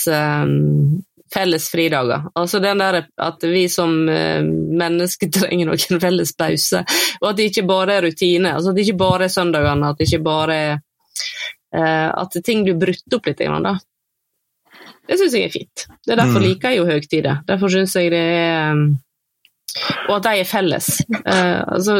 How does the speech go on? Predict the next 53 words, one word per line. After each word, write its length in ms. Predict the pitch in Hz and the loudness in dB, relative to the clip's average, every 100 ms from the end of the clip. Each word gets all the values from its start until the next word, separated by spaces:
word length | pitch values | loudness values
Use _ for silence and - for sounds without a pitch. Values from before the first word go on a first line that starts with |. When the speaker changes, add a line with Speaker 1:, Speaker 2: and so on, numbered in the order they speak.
| 180 | 2
Speaker 1:
ikke 200 | 196 202 | 2 2
det 80 | 208 | 2
at 60 | |
vi 100 | 208 | 0
feirer 420 | 196 208 190 196 208 | -2 -2 0 0 0
Kristi 280 | 208 202 180 | -2 0 2
himmelfartsdag, 640 | 170 165 190 190 151 147 | 2 0 -4 -4 -4 -2
men 120 | 160 | 0
vi 80 | 170 | 0
har 100 | 196 | 2
jo 80 | 196 | 2
likevel 360 | 170 175 190 180 | 0 0 0 0
en 100 | 170 | 0
felles 320 | 190 180 160 | 0 0 -2
opplevelse 440 | 160 170 160 151 | 0 0 0 -2
av 60 | 151 | -4
hva 140 | 175 | -4
det 140 | 165 160 156 - | -2 -2 -4 -6
betyr. 400 | 170 214 220 185 _ _ - - | -4 0 0 0 _ _ -18 -2
Speaker 2:
Mm. 320 | 160 131 120 120 - | 2 4 4 0 0
Det 80 | 131 | 0
er 60 | |
mange 180 | 135 127 | 2 -2
som 120 | 160 | 0
har 260 | 160 113 107 | 0 0 0
på 80 | - | -2
en 60 | 107 | -2
måte 160 | - 90 85 78 - - - - | 0 2 2 0 -6 -20 -10 -4
litt 100 | 110 | -2
spekulativt 600 | - 98 - - - - | -2 -4 -4 -2 -2 -4
prøver 240 | 123 107 101 | -2 0 2
å 40 | |
argumentere 540 | 98 107 104 98 95 | 0 -2 -2 -2 0
om 120 | 95 95 | 2 0
at, 100 | - | 0
sånn, 220 | 90 85 - - - | -2 -2 -4 -10 -10
at 80 | - | -6
felles 340 | - 131 95 104 | -2 0 0 -2
pauser 380 | - - - 98 | -2 -2 0 0
er 120 | 95 | 0
et 80 | 120 | 0
gode 260 | 117 107 | 0 0
for 140 | - - | -2 -2
samfunnet, 480 | - 98 - 95 | 0 -2 -2 -2
eller 120 | 95 101 | -2 0
mer 100 | 92 | -2
sånn 180 | 92 | 0
der, 200 | 85 82 | 0 0
litt 160 | 85 95 | -2 -2
sånn 180 | - 95 82 | 0 0 0
abstrakt 480 | - - - - - | -2 -4 -4 -4 -2
og 80 | |
langsiktig. 540 | 95 104 98 - - | -2 0 -2 -4 -4